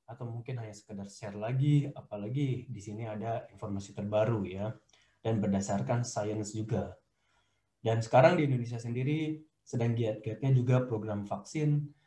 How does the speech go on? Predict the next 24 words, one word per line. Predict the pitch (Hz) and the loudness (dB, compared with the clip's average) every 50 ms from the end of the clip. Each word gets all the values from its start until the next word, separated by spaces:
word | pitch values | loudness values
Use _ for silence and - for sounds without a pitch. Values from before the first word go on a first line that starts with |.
| _ _ - | _ _ -8
Mudah-mudahan | 117 113 110 110 110 113 113 110 113 95 - - 147 143 131 120 104 101 101 | -6 -4 -4 -4 -4 -4 -6 -6 -4 -2 4 8 8 8 8 8 4 2 -6
saya | - - - 104 113 120 120 | -10 -10 -8 -6 -6 -4 -4
juga | 117 110 110 113 | -6 -6 -8 -6
bisa | 104 101 104 98 - - 127 120 120 123 127 _ _ _ _ _ _ _ _ - | -8 -8 -8 -8 -6 -4 -4 -4 -4 -4 -8 _ _ _ _ _ _ _ _ -14
memberikan | 123 113 110 107 101 101 98 101 - - 131 131 131 127 | -12 -12 -10 -10 -12 -12 -14 -10 -2 0 2 2 2 2
tambahan | 123 104 101 98 101 98 117 123 120 110 107 - - _ _ _ _ - | 0 -2 -2 0 0 2 2 2 2 0 -4 -10 -16 _ _ _ _ -6
minimal | 127 131 143 147 147 160 160 151 135 | -2 0 0 2 2 2 2 2 2
dari | 120 - 127 | 0 0 -2
ilmu | 117 113 113 107 98 | -4 -6 -6 -8 -10
pengetahuan | - 107 101 101 - 98 98 - 113 123 131 131 131 131 131 - - - _ _ _ | -12 -10 -10 -10 -8 -8 -8 -4 0 2 4 6 6 6 4 2 -4 -12 _ _ _
tentang | - 110 104 98 117 113 113 117 | -14 -12 -8 -8 -6 -6 -8 -8
vaksin | - 104 - - - 117 104 101 | -10 -14 -14 -10 -8 -6 -6 -6
ini | 107 104 101 | -6 -8 -10
sendiri | - - 104 104 117 113 110 101 98 101 - _ _ _ _ _ _ _ _ _ _ | -8 -8 -6 -6 -6 -4 -4 -6 -6 -8 -10 _ _ _ _ _ _ _ _ _ _
yang | - 107 104 104 104 | -8 -8 -8 -8 -8
tidak | 104 107 101 104 117 - - - - - _ _ _ _ _ _ _ | -8 -6 -4 -2 -2 -2 -4 -6 -12 -18 _ _ _ _ _ _ _
dibiaskan | - 120 117 117 104 113 117 117 110 107 - - - - 135 131 139 139 139 139 135 135 - - _ _ _ _ _ _ _ _ | -8 -4 -4 -4 -2 0 0 0 0 -2 -4 -6 -2 2 4 4 4 4 2 -2 -4 -6 -8 -12 _ _ _ _ _ _ _ _
ba-, | - 120 110 104 110 | -10 -6 -6 -6 -6
karena | - - 117 117 107 | -6 -6 -6 -4 -4
banyak | 101 107 107 - - | -6 -6 -8 -10 -10
sekali | - - 113 110 113 131 127 117 | -6 0 0 2 2 2 0 0
di | 113 | -2
luar | 104 104 104 101 98 | -4 -4 -2 -2 -2
sana | - - 110 107 113 117 117 117 117 | 0 0 0 0 0 0 0 -2 -2